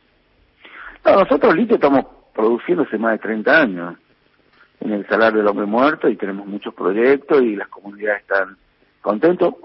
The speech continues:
Nunca en la minería, como también en la soja y como también en muchos proyectos, usted va a tener el, el, el, el consenso, este, total de la población. Lo que se necesita es que tenga el consenso suficiente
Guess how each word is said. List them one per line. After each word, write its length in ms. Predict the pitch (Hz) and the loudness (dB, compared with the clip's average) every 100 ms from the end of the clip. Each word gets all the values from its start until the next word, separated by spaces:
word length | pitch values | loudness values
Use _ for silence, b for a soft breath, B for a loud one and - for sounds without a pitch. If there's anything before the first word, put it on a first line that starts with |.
| - | -14
Nunca 320 | 202 262 294 226 | -2 -2 2 0
en 80 | |
la 100 | 143 | 2
minería, 460 | 117 120 127 147 127 | 0 0 0 2 0
como 240 | - 98 | 0 -6
también 300 | 90 95 127 | -4 -4 -2
en 100 | 120 | -4
la 120 | 107 - | -6 -2
soja 460 | 120 120 110 107 | 0 2 0 -2
y 60 | 101 | -4
como 240 | 85 87 | -6 -12
también 280 | 87 92 113 | -10 -8 -8
en 100 | 101 | -8
muchos 260 | 107 - - | -10 -12 -4
proyectos, 480 | 104 107 123 151 | -4 -2 -4 -4
usted 240 | 120 120 117 B B _ | -4 -4 -8 B B _
va 80 | - | 0
a 80 | 127 | 0
tener 320 | 123 120 131 | 0 0 2
el, 180 | 143 104 - | 2 0 -8
el, 580 | - - 101 98 107 110 - | -16 -16 -12 -10 -8 -10 -10
el, 240 | 95 76 | -12 -10
el 120 | - | -12
consenso, 760 | 104 104 113 120 127 127 87 92 | -4 -4 -2 -4 0 2 2 -2
este, 280 | 98 - 90 | -6 -6 -4
total 480 | 98 101 175 151 104 | -4 2 4 4 2
de 100 | 95 | -4
la 160 | 87 | -6
población. 560 | - 98 98 - 107 82 _ b b b _ | -6 -6 -6 -4 -4 -4 _ b b b _
Lo 140 | 110 | -6
que 120 | 113 | -6
se 100 | 107 | -4
necesita 480 | 117 127 143 151 131 | -4 -4 -4 -4 0
es 60 | 180 | 0
que 60 | |
tenga 220 | 135 123 117 | 0 -2 -2
el 60 | |
consenso 560 | 110 110 117 131 - 127 | -2 -4 -2 -4 0 -2
suficiente 880 | 165 147 170 - 175 170 156 190 | 0 -2 -4 0 0 0 0 -2